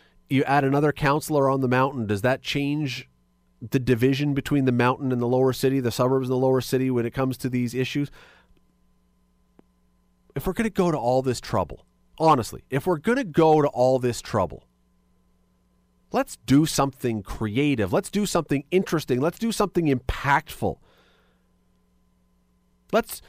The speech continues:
even if we don't want to cut the number of counselors, all right? Let, let's, let's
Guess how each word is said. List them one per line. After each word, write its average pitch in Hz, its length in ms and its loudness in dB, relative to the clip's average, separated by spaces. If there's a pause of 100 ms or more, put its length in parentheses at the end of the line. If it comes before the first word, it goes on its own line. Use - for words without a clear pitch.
(520)
even 277 240 2
if 247 140 -2
we 226 80 0
don't 208 200 2
want 190 220 2
to 151 40 0
cut - 280 0
the 160 80 0
number 151 220 2
of 135 100 -2
counselors, 104 360 0
all 113 100 4
right? 151 140 4
Let, 196 160 0
let's, - 240 -4
let's 190 240 0